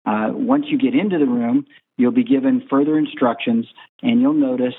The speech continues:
that you'll have a big, uh, flat screen T V with sixty Minutes on it. And as soon as we shut the door,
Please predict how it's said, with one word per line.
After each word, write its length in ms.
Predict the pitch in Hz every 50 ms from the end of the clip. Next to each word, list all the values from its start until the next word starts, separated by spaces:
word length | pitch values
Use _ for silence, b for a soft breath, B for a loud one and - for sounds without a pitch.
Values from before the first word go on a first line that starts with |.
| -
that 200 | 127 117 113 - _
you'll 400 | 127 117 123 123 120 120 120 113
have 200 | 117 120 113 113
a 80 | 113
big, 300 | 107 107 120 123 120 110 - _ _ _ _ - -
uh, 200 | 113 110 107 104 -
flat 200 | 127 123 131 127
screen 280 | - - - 131 131 131
T 180 | - 147 139
V 300 | 123 117 117 113 113 113
with 180 | 110 110 107 107 - - - - -
sixty 300 | 147 139 - - 151 147
Minutes 320 | 143 - 320 151 131 - -
on 180 | 110 107 107
it. 140 | 113 269 269 - _ B B B B B B _ -
And 200 | - 110 110 110
as 100 | 110 107 -
soon 200 | 139 135 139 139
as 80 | 135
we 160 | 131 139 135 135
shut 180 | - 143 139 139
the 80 | 151
door, 420 | 135 135 123 120 120 117 113 110